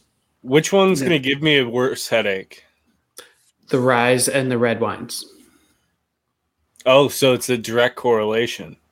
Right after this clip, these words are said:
Speaker 2: Kind of, yeah. It's
Speaker 1: Oh.
Speaker 2: just the, the way they distill it. Instead of using, um, cornmeal, they use rye.
Speaker 1: I've been thinking about becoming a whiskey guy. I'm not sure about it.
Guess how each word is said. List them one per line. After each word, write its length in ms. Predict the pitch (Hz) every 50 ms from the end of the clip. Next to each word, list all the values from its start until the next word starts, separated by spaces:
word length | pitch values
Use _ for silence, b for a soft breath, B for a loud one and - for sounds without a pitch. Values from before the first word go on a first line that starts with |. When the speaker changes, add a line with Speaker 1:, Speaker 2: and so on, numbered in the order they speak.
| _ _ _ _ _ _ _ _ _ _ _ _ _ _ _ _ _ _ _ _ _ _ _ 135 -
Speaker 2:
Kind 280 | - 160 151 139 123
of, 240 | 117 110 107 - -
yeah. 300 | - 131 117 95 95 - - - _ -
It's 200 | 131 196 180 -
Speaker 1:
Oh. 20 |
Speaker 2:
just 240 | - 190 - - - 170
the, 120 | 185 180
the 180 | 170 160 170 170
way 180 | 160 165 160
they 140 | 156 147 143
distill 420 | 135 139 139 135 - - 147 135 135
it. 80 | 120
Instead 280 | 139 139 - - 160 139
of 120 | 127 117
using, 640 | 135 135 131 120 120 127 120 120 120 117 117 113 - b b b b b b b b b b b b b _ _ -
um, 640 | - 113 113 110 107 107 104 98 98 101 104 101 - _ - -
cornmeal, 600 | - - 175 151 139 131 127 123 120 117 117 113 110
they 140 | 113 113 113
use 540 | 113 113 117 117 117 113 110 104 - -
rye. 400 | - 113 113 101 92 85 - - - - - - - - - _ _ _ _ _ _ _ _ _ _ -
Speaker 1:
I've 80 | 123
been 140 | 139 175 165
thinking 260 | - 151 156 151 147
about 180 | 131 123 117 113
becoming 340 | 113 104 - 120 117 113 107
a 60 | 101
whiskey 440 | 95 98 107 110 - - - 110 98
guy. 280 | 92 98 92 92 92 - _ _ -
I'm 160 | - 104 107
not 160 | 107 104 104 101
sure 180 | - - 104
about 260 | 98 92 98 92 92
it. 140 | 92 87 -